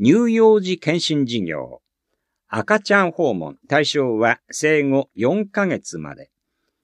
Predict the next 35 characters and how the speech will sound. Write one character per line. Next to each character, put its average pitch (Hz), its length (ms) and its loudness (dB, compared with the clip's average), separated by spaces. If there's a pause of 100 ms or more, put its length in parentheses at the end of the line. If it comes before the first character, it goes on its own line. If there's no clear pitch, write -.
(220)
え、 113 120 -2
こ 120 140 -2
ち 120 100 -8
ら 123 140 2
個 120 200 2
別 202 300 4
に 180 160 2
実 120 80 -8
施 - 320 -10
し 98 140 -4
ま 92 120 -2
す。 - 240 -10 (960)
申 196 380 2
し - 180 -8
込 214 120 4
み 202 140 0
フ 190 140 -2
ォ 156 160 0
ー - 20 -2
ム。 92 260 -4 (520)
こ 95 80 -6
ち 101 100 -10
ら 104 220 0
チ - 140 -4
ラ 127 120 2
シ 127 120 -4
を 110 80 0
参 101 220 -4
照 95 160 -4
し - 60 -12
て 87 100 -10
く 95 100 -10
だ 76 100 -8
さ 87 180 -6
い。 71 120 -14